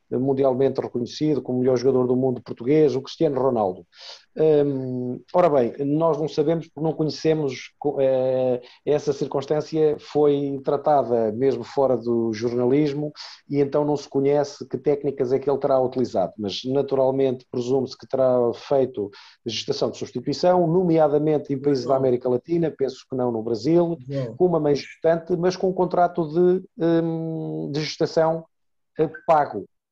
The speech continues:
Speaker 1: que é uma coisa que na legislação, eh, portuguesa, espanhola e europeia é, eh, proibida, mas no sistema americano não, e no sistema inglês também não, e nessa circunstância,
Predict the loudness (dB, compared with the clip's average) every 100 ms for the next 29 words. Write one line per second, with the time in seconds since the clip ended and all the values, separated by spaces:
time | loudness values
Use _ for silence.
0 | _ 0 2 2 0 2 2 2 -2 0
1 | 0 2 -2 0 -2 0 0 -2 -6 -14
2 | -4 0 0 0 0 -2 -4 -6 -8 0
3 | 2 4 0 0 -2 2 2 2 2 4
4 | 2 2 2 4 4 0 -2 2 2 2
5 | -4 _ _ _ _ -2 0 0 -2 -2
6 | 0 2 4 4 4 2 0 -6 _ -2
7 | 2 2 0 0 0 2 0 2 2 4
8 | 2 2 2 -2 _ _ -4 0 0 0
9 | 0 2 2 4 2 2 0 2 2 4
10 | 2 2 0 0 -2 -4 -4 -4 -2 -2
11 | -2 -2 -4 -4